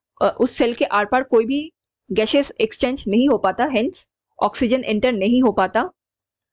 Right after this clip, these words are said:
जिसकी वजह से वहाँ पे सिर्फ carboxylase एक्टिविटी देखने को मिलेगा with the help of Rubisco enzyme for respiration C four प्लांट्स में नहीं देखने को मिलता है।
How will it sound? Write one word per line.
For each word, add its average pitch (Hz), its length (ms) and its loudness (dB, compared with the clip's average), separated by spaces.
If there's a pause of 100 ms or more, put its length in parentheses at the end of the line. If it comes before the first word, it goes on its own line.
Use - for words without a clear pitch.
(440)
जिसकी 208 240 0
वजह 208 180 2
से 311 160 -2
वहाँ 233 220 0
पे 247 80 2
सिर्फ - 400 -4 (180)
carboxylase 220 680 -2 (460)
एक्टिविटी 226 360 0
देखने 208 340 0
को 240 140 2
मिलेगा 202 420 0 (280)
with 202 160 0
the 202 100 -2
help 180 200 0
of - 120 -8
Rubisco 196 400 0
enzyme 202 320 -2 (520)
for 226 160 0
respiration 226 600 0 (380)
C - 80 -2
four 240 220 2
प्लांट्स 196 320 -4
में 269 60 2
नहीं 202 260 2
देखने 175 240 -4
को 175 100 -2
मिलता 165 280 -4
है। 170 120 -6